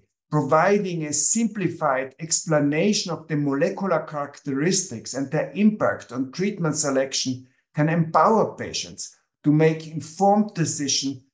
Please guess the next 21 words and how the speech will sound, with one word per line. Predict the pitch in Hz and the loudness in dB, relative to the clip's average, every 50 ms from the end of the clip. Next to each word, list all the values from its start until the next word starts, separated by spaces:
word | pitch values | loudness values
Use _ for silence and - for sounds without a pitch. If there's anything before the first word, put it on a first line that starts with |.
| _ _ | _ _
and | - 127 107 | -4 -4 0
build | - 143 135 123 - - | 0 0 0 0 -2 -2
trust | - 151 147 165 165 - - - - | 2 4 4 6 6 4 2 0 -4
in | 151 131 123 | -2 0 0
medical | 123 127 127 147 - - 151 151 - - - | 0 0 -2 -4 -6 -6 -8 -8 -10 -8 -2
teams' | 135 131 131 131 131 127 - - - | 0 0 0 0 0 -2 -4 -4 -4
recommendation. | 117 104 - - 123 120 120 123 123 123 127 135 139 143 - - - - - _ _ _ _ _ _ _ _ _ _ _ _ _ _ _ | -4 -4 -4 -2 -2 0 0 0 -2 -2 -4 -6 -4 -4 -4 -6 -6 -10 -18 _ _ _ _ _ _ _ _ _ _ _ _ _ _ _
This | 180 190 190 | 4 6 6
is | 226 185 - - - | 6 4 2 0 -2
essential | 180 170 - - - 214 214 233 247 240 - - 208 185 | -4 -2 -2 0 0 2 4 4 4 4 4 2 0 -2
to | - 160 160 | -2 -2 -2
discuss | 160 165 156 - - - 160 165 170 170 - - - - _ _ | -2 0 -2 -2 -4 -2 0 2 2 2 2 -2 -4 -8 _ _
especially | 151 143 - - - 180 180 185 - - 165 151 139 139 131 | -4 -4 -4 0 4 4 4 6 4 2 2 2 0 0 -2
potential | - - 156 151 - 151 139 147 151 - - 160 | -4 -6 -8 -4 -4 -4 -2 0 0 -2 0 0
side | - - - 170 160 185 214 208 | 0 0 2 4 4 4 4 4
eff-, | 190 - - - 135 - - _ | 2 0 -2 -6 -12 -18 -12 _
effects | 139 123 - 135 120 117 - - - - - - _ _ - | -10 -8 -6 -6 -6 -6 -6 -6 -8 -8 -8 -14 _ _ -6
of | 123 120 - | -6 -6 -2
these | - 143 131 131 - - | 0 2 2 2 2 2
new | 135 131 127 123 - - | 0 0 -2 -2 -4 -8
treatments, | - - 139 135 135 - 107 87 - - - - - - _ | -8 -6 -6 -6 -6 -8 -10 -10 -10 -10 -10 -10 -10 -10 _